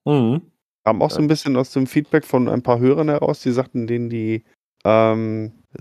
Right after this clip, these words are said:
Speaker 2: Serien zu der Geschichte von Battletech und die Analogien zur realen Weltgeschichte,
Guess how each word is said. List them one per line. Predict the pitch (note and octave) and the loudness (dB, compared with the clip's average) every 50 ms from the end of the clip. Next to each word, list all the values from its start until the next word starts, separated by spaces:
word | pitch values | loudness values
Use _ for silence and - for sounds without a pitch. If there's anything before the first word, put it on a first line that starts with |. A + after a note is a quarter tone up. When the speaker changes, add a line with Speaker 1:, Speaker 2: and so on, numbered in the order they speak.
| G#2 G#2+ | -2 2
Speaker 2:
Serien | A2 A#2+ B2 C3+ C#3 C3+ C3 B2+ B2+ B2+ B2+ B2+ A#2+ A2 G#2 - | 2 2 4 4 4 4 4 4 4 2 0 0 -2 -4 -6 -8
zu | - - - A#2 A#2 | -6 -2 0 0 0
der | A2+ A#2 A2+ A2+ A2 G#2+ G#2+ G#2 | 2 2 2 4 4 4 4 2
Geschichte | A2 A2 - - D3 - - B2 | 0 -2 0 0 -2 0 0 -4
von | - A2 G2 F#2 | -2 0 0 2
Battletech | F#2+ F#2+ - A2 G#2 - A#2+ A#2 - | 2 2 2 0 0 0 -4 -2 -2
und | F#2+ G#2+ G2 | -4 -4 -2
die | - C#2 | -2 -2
Analogien | E2 G#2+ A2 G#2 G#2 G#2 G2 G#2 A2 A2+ A#2 B2 A#2+ | 0 0 0 2 0 0 -2 -2 -2 0 0 -2 -4
zur | - - - A2 G#2 G2+ G2+ | -4 -2 2 2 2 2 2
realen | G#2 G2+ D#2 F2 G2 G#2 A2+ A#2 A#2 G#2 | 2 2 2 2 2 2 2 0 0 0
Weltgeschichte, | G#2 F#2+ F2 - - G2 - - G2+ - - - G#2+ A2 A2+ | 0 -2 -2 -4 -8 -8 -6 -6 -6 -6 -4 -2 -2 -2 -2